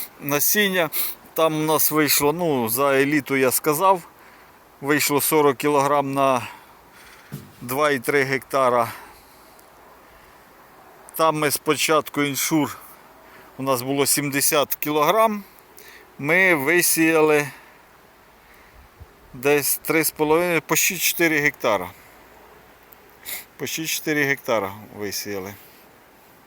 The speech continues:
Сімдесят кілограм. Це вже хто хоче, як рахувати. Потім трошки добавили, тому що на-, натравили ми,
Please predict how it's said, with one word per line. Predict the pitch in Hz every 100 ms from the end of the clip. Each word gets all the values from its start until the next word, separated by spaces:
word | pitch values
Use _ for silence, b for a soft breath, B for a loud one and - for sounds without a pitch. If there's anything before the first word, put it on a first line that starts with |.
| - - - - - - -
Сімдесят | - 117 113 104 - 113
кілограм. | - 113 107 101 90 90 - - - - - B B B B B B B B _ -
Це | 127
вже | 120 120
хто | - 143
хоче, | 127 143 -
як | 135 -
рахувати. | 127 - 120 120 - 123 - -
Потім | 214 196 170 139
трошки | - 175 - 156
добавили, | 147 196 294 269 247 214 190 -
тому | 180 180
що | - 165
на-, | 165 - -
натравили | 160 151 160 156 160 147
ми, | 139 127